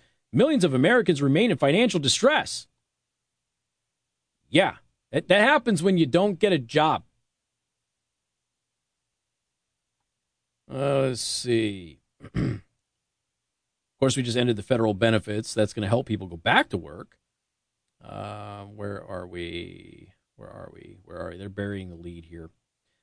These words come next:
Some lawmakers have picked up the idea. Twenty-one senators, all Democrats, signed a March thirtieth letter to Biden in support of recurring stimulus payments,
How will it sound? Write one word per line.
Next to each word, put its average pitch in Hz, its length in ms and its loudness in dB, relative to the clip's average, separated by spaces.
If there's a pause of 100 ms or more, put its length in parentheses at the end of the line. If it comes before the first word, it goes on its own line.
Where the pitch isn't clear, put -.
(180)
Some 220 300 4
lawmakers 196 460 4
have 131 100 -2
picked 185 200 2
up 165 120 0
the 165 100 2
idea. 147 380 2
Twenty-one 190 480 2
senators, 147 460 2
all 214 220 2
Democrats, 143 640 2
signed 143 200 2
a 123 40 2
March 123 360 2
thirtieth 147 380 2
letter 135 260 2
to 117 80 2
Biden 123 380 2
in 110 100 0
support 139 320 0
of 117 60 -2
recurring 147 340 2
stimulus 143 380 0
payments, 110 400 0